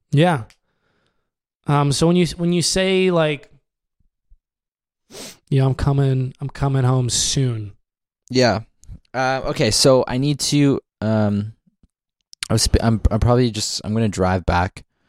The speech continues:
Speaker 2: Um, I'm th-, I'm thinking in my mind, I think I'm gonna do, like, sort of some back and forth. Um, so within the next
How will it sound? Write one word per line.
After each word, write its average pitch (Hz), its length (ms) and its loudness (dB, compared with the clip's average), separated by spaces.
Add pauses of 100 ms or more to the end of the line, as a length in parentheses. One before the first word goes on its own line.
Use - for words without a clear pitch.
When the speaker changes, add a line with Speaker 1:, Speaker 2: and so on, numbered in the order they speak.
(500)
Speaker 2:
Um, 90 640 -2 (180)
I'm 104 80 -4
th-, - 140 -18
I'm 117 160 0
thinking 131 720 -2
in 101 100 -4
my 110 120 0
mind, 107 340 0
I 98 80 -2
think 107 160 -2
I'm 104 80 -2
gonna 101 140 -2
do, 98 180 0
like, 92 240 -2 (200)
sort 98 220 -4
of 92 60 -6
some 92 160 -6
back 90 260 -2
and 90 100 -10
forth. 92 440 -4 (580)
Um, 90 520 -4 (120)
so 90 640 -2 (1040)
within 104 400 -2
the 98 80 2
next 92 340 -2